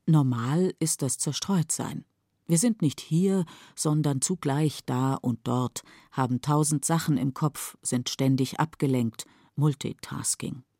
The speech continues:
denken bei der Arbeit schon wieder an den Feierabend oder bei einem Vergnügen ans nächste.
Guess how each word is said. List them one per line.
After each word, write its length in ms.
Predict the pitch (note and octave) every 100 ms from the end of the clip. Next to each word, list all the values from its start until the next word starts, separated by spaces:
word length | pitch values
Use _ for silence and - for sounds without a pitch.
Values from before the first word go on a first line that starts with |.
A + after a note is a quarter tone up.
| -
denken 300 | A#2+ A#2+ G#2+
bei 100 | A#2+
der 120 | -
Arbeit 420 | - C#3 B2 A#2+
schon 200 | - B2
wieder 180 | A#2+ B2
an 100 | A2
den 140 | B2+ B2+
Feierabend 640 | D#3 F3+ C#3 C#3 C#3+ C3+ - - -
oder 240 | - D#3+ D#3
bei 200 | C#3+ -
einem 280 | C3+ C3+
Vergnügen 680 | C3 D3 C#3 D3+ D3+ D3+ D#3
ans 280 | - D3+ -
nächste. 460 | G3 C3 - -